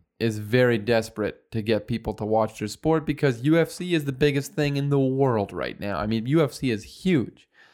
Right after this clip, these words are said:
So I think that this is a thing. And I was trying to think, like, what other celebrity match, what other celebrity boxing matches you'd like to see. And, you know, I, I thought about this long and hard, um, at least six or seven minutes.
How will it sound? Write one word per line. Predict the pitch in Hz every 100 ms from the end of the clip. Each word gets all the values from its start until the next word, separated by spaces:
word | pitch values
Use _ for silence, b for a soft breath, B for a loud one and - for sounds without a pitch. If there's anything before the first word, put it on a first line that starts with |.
| b b _
So | 123
I | 127
think | 147 139
that | 139
this | 139 127
is | 120
a |
thing. | - 135 127 - b b b
And | 117
I | 127
was | 143
trying | 170 151
to |
think, | 127 - 139 131 - - _ _ -
like, | 123 120 113
what | 123 135
other | 135 123
celebrity | - 123 117 110 110 104
match, | 101 104 104 - -
what | 107 107 110 123
other | 127 117
celebrity | - 113 101 104
boxing | 110 104 104 107 107
matches | 107 110 110 101
you'd | 104
like | - -
to | -
see. | - 107 - _ b b b b
And, | 110 107 104
you | - 113
know, | -
I, | - 107 - 117
I |
thought | 101 131 127
about | 131 135 147
this | 151 -
long | 123 120 135
and | 131
hard, | 117 107 110 - _ -
um, | 104 104
at | 110
least | 110 120 156 131 - - _ _ _ _ _ _ _ _
six | - - - - - - 123 -
or | 110
seven | 117 110 104
minutes. | 101 101 107 -